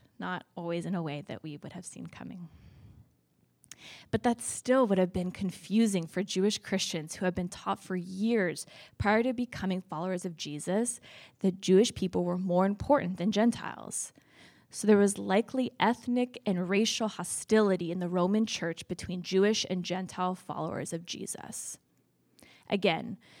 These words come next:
Jews, of whom Paul was one, had always viewed themselves as God's favored people. And in light of that, they were wrestling with a lot of questions,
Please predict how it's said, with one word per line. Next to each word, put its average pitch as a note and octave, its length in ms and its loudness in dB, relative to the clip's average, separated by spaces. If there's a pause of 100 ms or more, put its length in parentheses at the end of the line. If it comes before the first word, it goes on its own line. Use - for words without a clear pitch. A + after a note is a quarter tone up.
(520)
Jews, A3 600 2 (240)
of G3 160 0
whom F#3+ 400 0
Paul G3 300 6
was A3+ 180 6
one, E3+ 420 -4 (120)
had F#3+ 220 2 (120)
always B3+ 440 8
viewed F#3 340 0
themselves D3+ 560 -4
as F3+ 200 0
God's G3 600 2
favored F3 420 0
people. - 520 -8 (680)
And G#3 120 6
in G3+ 100 8
light A3 260 6
of G3 160 6
that, D#3 260 -4 (200)
they G3+ 120 6
were G3 120 6
wrestling G#3 400 2
with F#3 120 0
a F#3+ 60 -4
lot F3 240 0
of F#3+ 100 -6
questions, - 840 -2